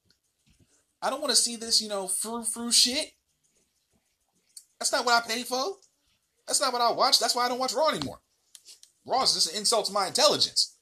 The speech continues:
And with every passing week, it's, I, in my mind, when I read, you know, the results and shit, it just gets worse. There's a reason Raw stays under two million every fucking week, for the most part. There's just nothing about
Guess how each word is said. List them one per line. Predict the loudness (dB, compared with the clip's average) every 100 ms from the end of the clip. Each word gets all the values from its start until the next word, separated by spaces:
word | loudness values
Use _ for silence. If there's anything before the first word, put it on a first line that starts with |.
| _ _ _ _ _ _ _ _ _ _ -12
And | -2
with | -2
every | 0
passing | 0 4 2 2
week, | -6 -6
it's, | -6
I, | -6 -8 -6
in |
my | 2 2
mind, | 4 2 0
when | -2
I | -4
read, | -6 -12
you | -12 -6
know, | -6
the |
results | -2 -2 0 -2
and | -2
shit, | 0 0 0
it | -2
just | -2 0
gets | 2
worse. | 2 2 2 2 -6 _ _ _ _ _ _ _ _ _ _ _ _
There's | -2 0
a | 0
reason | -2 0 0 -2 -6 -2
Raw | 2
stays | 2 2 0 -2
under | -2
two | -4 -2
million | -2 -2 -4 _ -6
every | -4 -4 -6 -12 -14 _ -2
fucking | -2 -2 -12 -16 -18 -8
week, | -6 -6 -10 _ -14
for | -10
the |
most | -2 0 2
part. | 0 0 -10 _ _ _ _ _ _ _ _ _ _ _ _ _ _ _ _ _ _ _ _ _ _ _ _ _ -8
There's | -4
just | -2 0
nothing | 0 0
about | -4 0 0 0